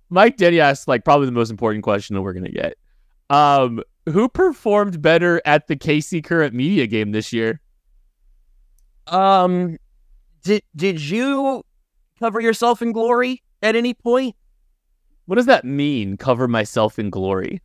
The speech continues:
Speaker 2: Were, were you, were you proud of your effort?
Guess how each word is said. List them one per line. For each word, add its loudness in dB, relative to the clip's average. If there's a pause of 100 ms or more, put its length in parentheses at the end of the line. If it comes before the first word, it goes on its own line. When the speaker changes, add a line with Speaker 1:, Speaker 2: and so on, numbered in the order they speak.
(240)
Speaker 2:
Were, 0
were 2
you, -2
were -2
you -2
proud 0
of -8
your 0
effort? -2